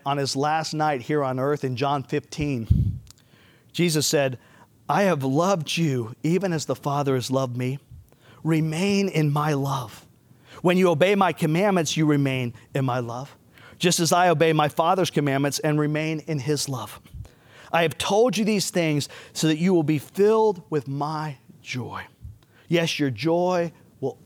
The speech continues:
overflow." Dean Braxton had kidney stones that ended up turning sepsis. His heart stopped beating. He died for one hour and forty-five minutes.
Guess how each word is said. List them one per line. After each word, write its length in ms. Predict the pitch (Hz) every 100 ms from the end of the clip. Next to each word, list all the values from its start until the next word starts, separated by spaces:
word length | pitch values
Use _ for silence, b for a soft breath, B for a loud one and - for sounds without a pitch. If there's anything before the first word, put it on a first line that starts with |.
| -
overflow." 680 | 139 127 131 - - - - - - - - _ _ _ _ _ _ _ _ b b b b b b b b b b b _
Dean 260 | - 233 190
Braxton 720 | 143 170 175 - - 127 107 107 B B -
had 300 | 185 151 -
kidney 300 | 240 190 165
stones 540 | - 131 101 101 - - 127
that 160 | 143
ended 220 | 160 170 160
up 180 | 156
turning 300 | - 165 147
sepsis. 560 | 127 - 143 - 160 - - b b b b
His 200 | - 160
heart 280 | - 185 196
stopped 360 | - 175 165 143
beating. 340 | 156 156 160
He 120 | 151
died 540 | 151 151 180 185 151 135
for 140 | -
one 380 | 139 120 156 214
hour 360 | 170 160 160 156
and 180 | 139 120 -
forty-five 640 | 165 170 160 - 147 135
minutes. 340 | 120 95 -